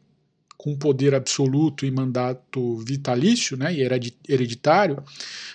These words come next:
poderia trazer, né? Eh, a história monárquica de Roma havia sido, até o advento da República, tão acidentada que os dois sentidos que Aristóteles identifica no governo de uma só pessoa,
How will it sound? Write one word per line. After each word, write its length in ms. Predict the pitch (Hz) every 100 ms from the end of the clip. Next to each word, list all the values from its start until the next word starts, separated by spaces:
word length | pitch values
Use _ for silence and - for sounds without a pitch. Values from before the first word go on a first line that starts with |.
| -
poderia 360 | - 190 208 190
trazer, 520 | 214 214 185 185 139 _ _ _ _
né? 220 | 147 175 - - - - _
Eh, 160 | - 156
a 80 | 160
história 300 | 139 196 220
monárquica 800 | 208 170 156 214 240 - 160 147
de 120 | 135
Roma 380 | 127 147 143 143
havia 240 | 127 143 135
sido, 480 | - 135 123 131 -
até 220 | 131 -
o 80 | 185
advento 360 | 156 139 139
da 80 | 139
República, 800 | 135 139 139 123 117 117 - 120 _ _
tão 160 | 185 240
acidentada 880 | 196 175 147 120 - 170 190 131 - - - - - -
que 340 | - 165 202 -
os 240 | 175 180
dois 240 | 147 190 240
sentidos 640 | 220 160 185 269 202 143
que 160 | - 156
Aristóteles 720 | 143 135 - 143 139 135 135
identifica 720 | 127 135 131 127 - 196 156
no 100 | 139
governo 400 | 135 123 131 127
de 80 | 123
uma 140 | 127
só 160 | 123 135
pessoa, 600 | 135 131 - 202 185